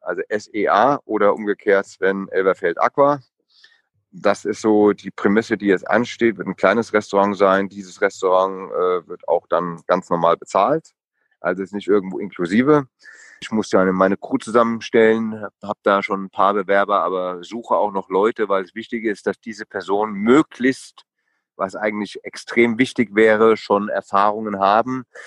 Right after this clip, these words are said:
auf dem Wasser, die auch schon mal die Seetauglichkeitsprüfung haben. Das würde das Ganze vereinfachen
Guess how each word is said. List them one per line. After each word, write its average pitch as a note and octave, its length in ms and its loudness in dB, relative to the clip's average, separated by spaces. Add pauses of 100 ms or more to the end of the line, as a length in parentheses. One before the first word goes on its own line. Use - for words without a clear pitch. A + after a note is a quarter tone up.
(380)
auf A2 200 2
dem A2 180 -2
Wasser, A2 320 2
die G#2+ 160 -2
auch G2 140 0
schon G#2 140 -8
mal G2 240 2
die G2 140 -10
Seetauglichkeitsprüfung G#2 1120 -4
haben. F#2+ 280 0
Das F#2 180 -8
würde G2 160 -6
das - 100 -8
Ganze F#2 220 -4
vereinfachen G#2 800 -2